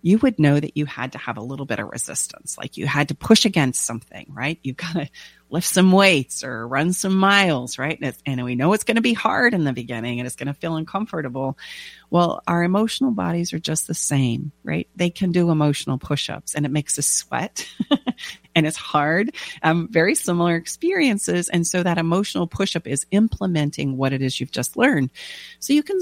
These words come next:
you can really read the book in three ways. And I hope it's a book that you come back to again and again and again. You can be inspired by a story that's real, right? It's real life with all of its twists and turns and pitfalls.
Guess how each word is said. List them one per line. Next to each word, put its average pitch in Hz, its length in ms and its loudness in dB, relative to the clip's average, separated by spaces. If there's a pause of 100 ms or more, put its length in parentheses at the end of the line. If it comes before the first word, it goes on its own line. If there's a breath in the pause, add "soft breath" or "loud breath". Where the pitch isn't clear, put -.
(200)
you 262 120 2
can 262 220 4
really 320 340 4
read 180 260 2
the 160 60 -6
book 151 240 -4
in 156 100 -2
three 143 300 -2
ways. 131 360 0
And 156 100 0
I 160 40 2
hope 214 220 0
it's - 100 -4
a 196 60 4
book 165 240 2
that - 160 -10
you 165 60 0
come 143 220 -4
back 147 280 2
to 151 180 0
again 143 360 0
and 143 120 2
again 131 260 0
and 127 120 0
again. 123 340 0
You 135 80 0
can 143 240 0 (400 loud breath)
be 180 140 2
inspired 165 560 2
by 139 100 0
a 131 120 -2
story 156 580 2
that's - 280 -6
real, 170 480 2 (200)
right? 143 240 -2
It's - 200 -10
real 156 240 0
life 156 640 -2
with 139 140 -4
all 143 220 -2
of 147 100 -2
its 139 160 -6
twists - 340 -4
and 135 120 0
turns 170 480 0
and 127 120 -2
pitfalls. - 680 -4